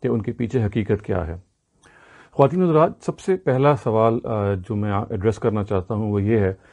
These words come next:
کہ یہ کہا جا رہا ہے کہ اگر حج اس سال نہیں ہوتا، جس کا بہت قوی امکان نظر آ رہا ہے، تو یہ قیامت کی نشانی ہے۔ اور بخاری میں ایک روایت کی بنیاد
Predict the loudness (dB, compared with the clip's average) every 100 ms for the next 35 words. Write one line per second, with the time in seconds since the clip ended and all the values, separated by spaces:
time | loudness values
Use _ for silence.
0 | _ _ 0 2 2 2 4 6 4 4
1 | 2 2 0 -4 -12 _ _ -2 2 4
2 | 4 4 4 4 4 2 2 -4 -4 -4
3 | -2 0 2 2 0 0 -2 -2 -2 -6
4 | -2 -2 -2 -6 -2 -2 -4 -4 0 2
5 | 2 0 0 0 0 0 2 2 2 -4
6 | -10 _ _ 0 4 4 4 2 4 2
7 | 0 -4 -4 -4 -2 -2 -2 -6 _ -20
8 | _ 2 6 6 4 0 2 4 4 4
9 | 4 2 2 -2 -4 -2 0 0 2 4
10 | 4 2 -2 -2 0 0